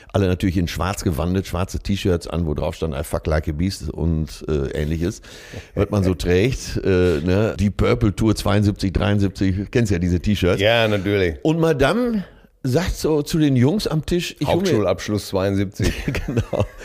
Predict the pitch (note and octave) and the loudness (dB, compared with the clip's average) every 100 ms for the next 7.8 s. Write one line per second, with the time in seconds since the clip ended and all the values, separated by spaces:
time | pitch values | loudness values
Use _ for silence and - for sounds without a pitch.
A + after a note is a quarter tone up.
0 | F#3 - - D#3+ - - - - D#3+ D3+ | 0 0 -4 -4 -4 -20 -10 0 2 2
1 | D3 B2+ - D#3 G3+ F#3 E3 F3 - E3 | 0 -2 0 2 2 2 0 0 0 2
2 | D#3 D3+ D3+ D#3+ D3 B2+ - C#3+ B2+ - | 2 2 2 0 0 -2 0 2 0 -2
3 | B2 B2+ A#2+ A2+ E3 F#3 F#3 F3 - G#3 | 2 4 4 2 2 2 0 -2 0 0
4 | - D#3 D3+ D3+ C#3 C#3 C3 C#3+ G2 D2+ | 0 0 0 0 0 2 2 2 0 -2
5 | D#2 C2 - - - - A#3 F2+ G#2+ - | -4 -6 -8 -16 -8 -2 0 0 0 0
6 | A#2+ A#2+ A2 F#2+ G#2+ B2 F3 - B2+ A2 | 0 0 -2 -2 0 0 0 -2 -4 -2
7 | D#3+ C#3+ F2 D2 D2+ - - | -2 0 0 2 2 0 -4